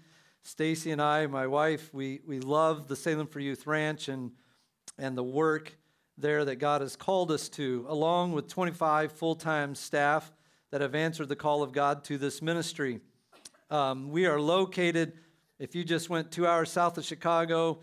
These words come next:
and started heading west to the center of the state, that's kinda where we are, the middle of nowhere. When you see that sign, it's another ten miles past nowhere. Uh, and there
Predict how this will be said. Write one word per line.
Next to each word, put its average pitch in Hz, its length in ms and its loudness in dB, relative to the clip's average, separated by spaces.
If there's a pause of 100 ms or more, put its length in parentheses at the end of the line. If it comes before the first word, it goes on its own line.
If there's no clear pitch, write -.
(180)
and 135 100 -12
started 165 340 0
heading 160 260 0
west 160 260 0
to 156 80 -4
the 147 80 0
center 165 280 -2
of 160 80 0
the 151 80 -2
state, 160 280 -2
that's 147 200 -4
kinda 156 220 -2
where 151 160 0
we 147 120 0
are, 143 200 4
the 127 100 -4
middle 147 200 0
of 139 80 0
nowhere. 135 380 0
When 120 160 -8
you 131 80 -10
see 165 180 -4
that 151 220 0
sign, 147 480 -2 (500)
it's - 140 -12
another 143 260 0
ten 143 220 -4
miles 139 340 0
past 127 300 -2
nowhere. 131 420 -2 (840)
Uh, 131 340 0 (680)
and 156 260 0
there 170 260 4